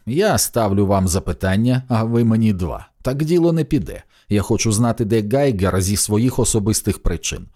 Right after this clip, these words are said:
Мені не подобалося те, чим він займається, і я не захищав його.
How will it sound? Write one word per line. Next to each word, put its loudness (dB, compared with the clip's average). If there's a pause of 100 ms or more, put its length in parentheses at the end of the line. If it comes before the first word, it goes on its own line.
Мені 2
не 2
подобалося 0
те, 0
чим 0
він 2
займається, 2
і 2
я 2
не 2
захищав -2
його. -12